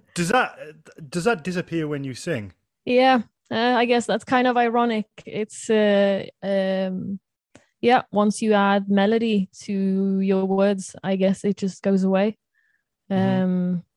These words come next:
Speaker 2: and I, I mean, the irony is probably that it was the best way for me to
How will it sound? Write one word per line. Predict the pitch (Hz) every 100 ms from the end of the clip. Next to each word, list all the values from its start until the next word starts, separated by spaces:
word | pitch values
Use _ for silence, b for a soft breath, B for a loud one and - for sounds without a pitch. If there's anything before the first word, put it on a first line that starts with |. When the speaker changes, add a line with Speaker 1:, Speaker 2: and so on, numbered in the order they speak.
| _ -
Speaker 2:
and | 190 185
I, | 180 180 185 -
I | 185
mean, | 180 170 170 175 185
the | 185
irony | 180 196 202 196 185
is | 185
probably | - 185 175 175
that | 175 170 - _ _ _ _ _ _ _ -
it | 190 -
was | 180 175 175 175 - - -
the | - 185 185 180 175 170 185 _
best | 185 180 -
way | 196 185
for | 185 -
me | 185 175 180
to | - - 180